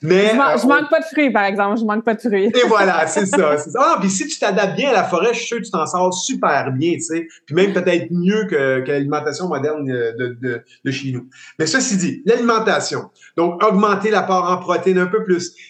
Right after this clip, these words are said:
Speaker 1: diminuer l'apport en sucre, évidemment. Vous avez entendu ça cinquante mille fois, là.
Speaker 2: Mhm.
Speaker 1: Tasser les aliments transformés le plus possible. Pourquoi ?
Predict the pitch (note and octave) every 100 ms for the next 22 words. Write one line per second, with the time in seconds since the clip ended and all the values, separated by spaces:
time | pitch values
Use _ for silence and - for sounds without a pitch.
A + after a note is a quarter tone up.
0 | - C#3 G3+ B3 A#3 G#3 G#3+ A3+ G3 G3
1 | F#3 F3+ E3+ - G3+ G3 F3 D#3+ F3 E3
2 | C3 B2+ C3+ C#3 C#3+ C3+ E3 - D3+ D#3
3 | C#3+ D3+ C3 G#3 F3 B2+ - _ _ G3
4 | G3+ G3 G3+ F#3 F3 - A#3+ A#3+ A3+ -
5 | B3 A#3+ A3+ G#3+ G3 G3 F#3 F#3+ G3+ F3+
6 | G3 F#3+ G#3 E3+ G3 G#3+ F#3+ F#3+ F#3 F#3+
7 | F#3 G3+ - D4 D4 C4 A3+